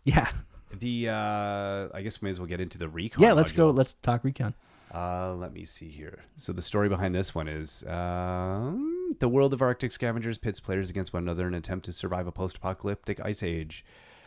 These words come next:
Speaker 2: As the competing tribes developed and grew, headquarters were established for each tribe, supported via the H Q expansion. As the tribes evolved further and struggled for dominance, information has become the most valuable currency.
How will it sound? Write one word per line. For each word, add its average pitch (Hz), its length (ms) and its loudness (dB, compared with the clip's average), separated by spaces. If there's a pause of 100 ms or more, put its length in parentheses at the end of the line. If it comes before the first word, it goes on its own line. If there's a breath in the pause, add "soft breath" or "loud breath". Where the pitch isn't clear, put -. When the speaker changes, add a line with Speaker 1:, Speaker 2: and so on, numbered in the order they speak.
(180 soft breath)
Speaker 2:
As 85 200 -2
the 90 100 -6
competing 95 440 -4
tribes 95 340 0
developed 98 400 2
and 104 100 2
grew, 101 280 4
headquarters 110 640 0
were 123 60 2
established 117 480 4
for - 120 -2
each 110 180 -2
tribe, 110 360 0
supported 90 380 -2
via 85 200 -2
the 82 140 -4
H 85 200 -6
Q - 140 -4
expansion. 80 640 -8 (600 soft breath)
As 107 240 0
the 107 120 0
tribes 117 380 4
evolved 110 300 2
further 117 380 2
and 92 100 0
struggled 110 400 0
for 107 140 0
dominance, 98 480 4
information 104 580 0
has 95 120 0
become 95 500 -4 (100)
the 87 140 -4
most 90 320 -2
valuable 92 420 -4
currency. 101 600 -4